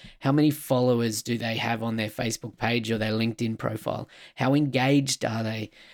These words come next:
Um, you know, what's, what's the level of, um, engagement when they post anything on these platforms? And you can, uh, develop that benchmark,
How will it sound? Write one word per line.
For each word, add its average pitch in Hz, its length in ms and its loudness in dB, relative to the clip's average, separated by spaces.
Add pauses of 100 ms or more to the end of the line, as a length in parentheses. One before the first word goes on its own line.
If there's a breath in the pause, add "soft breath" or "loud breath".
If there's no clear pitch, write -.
(120)
Um, 113 460 -2
you - 100 -6
know, 113 220 -2 (380)
what's, - 260 -2 (460)
what's - 220 -2
the 135 120 4
level 123 400 2
of, 110 240 -2 (160)
um, 120 320 -6 (880 loud breath)
engagement 139 600 2
when 131 160 4
they 127 120 0
post 147 460 0
anything 120 400 0
on 117 160 -2
these 113 220 -2
platforms? 117 760 -4
And 120 320 0 (440 soft breath)
you 139 120 4
can, 135 300 4 (240)
uh, 123 80 -2 (460)
develop 151 380 4
that 131 220 -2
benchmark, 123 760 0